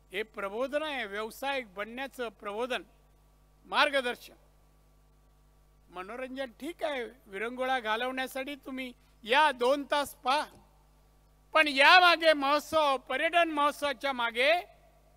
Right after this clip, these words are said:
मराठी माणसांनी व्यवसाय क्षेत्रात प्रगती करावी, करायला पाहिजे. माझा एमएसएमई विभाग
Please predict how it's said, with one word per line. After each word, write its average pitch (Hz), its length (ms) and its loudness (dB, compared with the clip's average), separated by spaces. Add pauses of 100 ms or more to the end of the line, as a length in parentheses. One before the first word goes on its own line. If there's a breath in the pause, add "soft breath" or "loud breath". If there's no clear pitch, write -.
(720)
मराठी 240 460 -6
माणसांनी 233 580 -8
व्यवसाय 220 500 -10
क्षेत्रात 247 440 -12
प्रगती 233 440 -14
करावी, 202 380 -10 (140)
करायला 196 300 -10
पाहिजे. - 380 -20 (800)
माझा 190 260 -8
एमएसएमई 208 720 -10
विभाग 208 400 -2